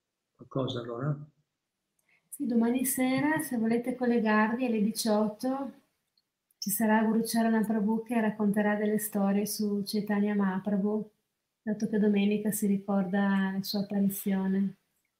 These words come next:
Speaker 2: Quindi se volete collegarvi, anche domani è sabato, facciamo un programma speciale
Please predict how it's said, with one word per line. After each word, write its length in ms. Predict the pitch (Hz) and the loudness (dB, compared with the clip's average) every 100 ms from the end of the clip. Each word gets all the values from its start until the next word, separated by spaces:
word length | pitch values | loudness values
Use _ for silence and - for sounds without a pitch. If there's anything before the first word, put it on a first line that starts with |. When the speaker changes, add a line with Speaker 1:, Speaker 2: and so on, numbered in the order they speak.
| _ _ _ _ _ _ _ | _ _ _ _ _ _ _
Speaker 2:
Quindi 200 | 208 220 | -2 0
se 140 | 233 | 0
volete 320 | 214 214 233 | 2 2 0
collegarvi, 680 | 233 220 214 202 202 208 233 | -2 0 2 2 2 0 0
anche 300 | 202 202 202 | 0 0 0
domani 340 | 190 196 202 | 2 2 2
è 40 | 220 | 0
sabato, 500 | - 196 190 214 208 | -2 -2 0 -2 -4
facciamo 320 | 202 - 202 | -8 -4 -2
un 100 | 196 | 0
programma 600 | 196 196 190 190 190 190 | -2 -2 -2 0 -2 -4
speciale 800 | - 208 - 190 185 196 208 | -8 -8 -4 -4 -2 -2 -4